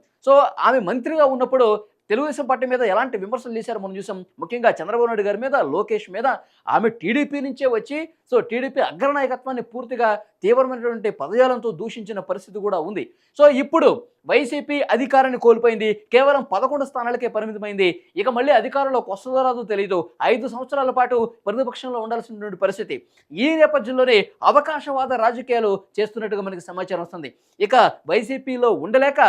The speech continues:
గతంలో టీడీపీలో పనిచేశారు కాబట్టి టీడీపీలో ఉన్నటువంటి నాయకులతో తన గురువుగా ఉన్నటువంటి ప్రత్తిపాటి పుల్లారావు ఎవరైతే ఉన్నారో వారితో కలిసి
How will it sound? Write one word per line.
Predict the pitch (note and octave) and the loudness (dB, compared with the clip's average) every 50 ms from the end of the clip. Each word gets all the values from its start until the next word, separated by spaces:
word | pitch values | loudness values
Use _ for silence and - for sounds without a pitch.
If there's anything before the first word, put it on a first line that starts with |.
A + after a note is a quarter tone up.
| D#3 - - _ _ _ - D3 C#3 F3+ | 4 2 -6 _ _ _ -16 -8 -4 -2
గతంలో | A3 - D#4+ E4 D#4+ D4 D4 - D5+ - - - | 0 0 2 8 10 12 12 10 10 4 -4 -4
టీడీపీలో | A#3+ C#4 D4 D4 - D4 D4 C#4+ C4+ | -4 -4 -4 -4 -4 0 2 2 2
పనిచేశారు | C4+ B3 A#3+ B3+ C4 G#3+ C4 C4 B3 | 2 0 -2 -2 -4 -4 -4 -2 -2
కాబట్టి | B3+ B3+ C4 A3+ C#4 C4 | -2 -2 -2 -4 -10 -10
టీడీపీలో | - B3+ B3 C4 C4+ C4 B3+ | -8 -8 -8 -6 -6 -6 -8
ఉన్నటువంటి | B3 A#3+ A#3+ B3 A#3+ G#3 A3+ G3 | -8 -8 -10 -12 -12 -10 -4 0
నాయకులతో | G3 G#3+ A#3+ - A#3+ A#3 A#3 A#3+ A3+ A3 A3 - _ - | 2 2 2 2 0 -2 2 2 2 2 0 -2 _ -2
తన | F#3 F3+ E3 D3+ | 0 0 0 2
గురువుగా | F3 A3 C4+ C#4 C#4 C4 | 2 2 2 2 2 0
ఉన్నటువంటి | B3+ B3+ A3+ A#3+ A#3 A3+ - | 0 -2 -6 -6 -8 -6 -6
ప్రత్తిపాటి | - - B3+ G#3+ C4 A#3+ A#3 A#3 | -6 -6 -2 0 0 0 0 -4
పుల్లారావు | - F3 G#3 A#3 B3 B3 A#3 | -2 2 4 4 4 4 0
ఎవరైతే | G#3+ G#3+ A3 G3 G#3+ G#3+ | 0 -2 -2 -4 -4 -2
ఉన్నారో | G#3 G3+ G3 F#3+ F3+ F3 - _ _ _ _ _ _ _ _ _ _ _ _ _ _ - - | 0 0 0 0 -2 -4 -6 _ _ _ _ _ _ _ _ _ _ _ _ _ _ 0 6
వారితో | G3+ A3+ B3+ B3 C4 B3 A#3+ A3+ A#3+ - _ - | 6 6 8 8 8 6 6 4 0 -4 _ 2
కలిసి | A3 B3+ D4 A#3+ - D#4 | 2 2 2 0 -4 -6